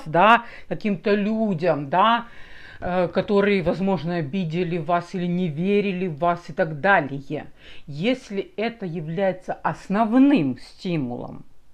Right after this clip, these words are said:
вашего роста, то это может завести не туда, потому что основной фокус внимания будет на этом человеке или людях.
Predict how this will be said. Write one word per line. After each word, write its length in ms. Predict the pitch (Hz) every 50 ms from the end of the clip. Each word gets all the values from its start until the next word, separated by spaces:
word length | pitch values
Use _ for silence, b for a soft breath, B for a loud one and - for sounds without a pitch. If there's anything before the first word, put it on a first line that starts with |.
| - - -
вашего 480 | 156 170 170 165 - 190 165 156 151
роста, 640 | 160 214 254 320 359 359 - - - 160 - - 160 B B B B B B B B B B B B
то 140 | - 208 208
это 340 | 226 247 294 339 330 294 254
может 500 | 226 214 208 233 294 330 302 269 285 185
завести 540 | 165 208 220 175 196 - - - - 226 233
не 380 | 226 196 170 175 208 247 277
туда, 800 | 277 277 - - 208 226 247 208 180 156 147 160 160 143 120 117 - - - - - - - - - - - - - - - _ - - -
потому 420 | 185 - 202 208 220 226 247 254
что 280 | - - - - 240 226
основной 880 | - - 208 190 - - - 262 254 254 247 269 269 254 247 214 190
фокус 540 | 185 - - 220 196 208 - 175 165 170 -
внимания 840 | 185 185 202 220 247 262 285 339 370 392 392 359 262 180 151 131 123 - b b b b b b b
будет 400 | b 185 262 302 262 311 294 -
на 120 | 240 247 254
этом 220 | 247 - 233 220
человеке 680 | 226 - - 247 240 247 233 277 320 320 320 - 262 262
или 200 | 247 233 247 240
людях. 720 | 226 226 240 220 185 143 151 165 135 - - - - -